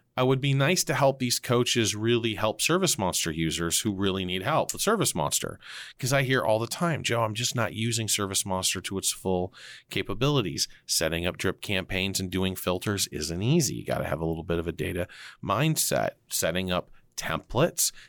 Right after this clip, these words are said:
is hard. Even through the what you see, what you get editor that we have, like, sometimes that thing don't behave right. And you gotta know the little nuances and tricks in order to craft a beautiful email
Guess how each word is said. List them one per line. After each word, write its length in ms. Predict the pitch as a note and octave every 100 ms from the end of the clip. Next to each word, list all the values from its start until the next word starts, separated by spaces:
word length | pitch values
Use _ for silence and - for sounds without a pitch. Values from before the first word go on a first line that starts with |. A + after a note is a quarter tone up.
| -
is 180 | -
hard. 640 | - - - G3 C3 - - - - -
Even 380 | - C#3+ D#3+ D#3
through 320 | C3+ C#3 C3+
the 160 | B2 A#2+
what 220 | A#2 -
you 80 | A#2
see, 240 | - A#2
what 240 | A2+ G#2+
you 80 | -
get 280 | A2 A2 - -
editor 340 | G#2+ B2 A#2+
that 240 | A2+ G2
we 200 | - D#3+
have, 400 | F#3 - D#2 F2+
like, 280 | F#2+ F2 - - - -
sometimes 500 | - - A3 A#3 A3
that 200 | G#3 G3
thing 160 | G3 G3
don't 240 | F#3+ F#3
behave 420 | F#3 F#3 A3+ B3+ C#3+
right. 300 | G2+ A1 -
And 100 | A2+
you 80 | B2+
gotta 260 | C#3+ D#3 D#3+
know 200 | A#2 C3+
the 100 | C3
little 220 | G2+ C#3
nuances 720 | A2 D#2+ D#2+ F2 - C3+ C#3
and 120 | D#3+
tricks 440 | - - - - - - - -
in 120 | A2
order 220 | G2 G#2+
to 80 | A2
craft 600 | A#2+ - D#2 E2 F#2 -
a 60 | A2
beautiful 520 | F#2+ F#2 G#2 - C3
email 640 | C#3 D#3+ C#3+ F#2 - -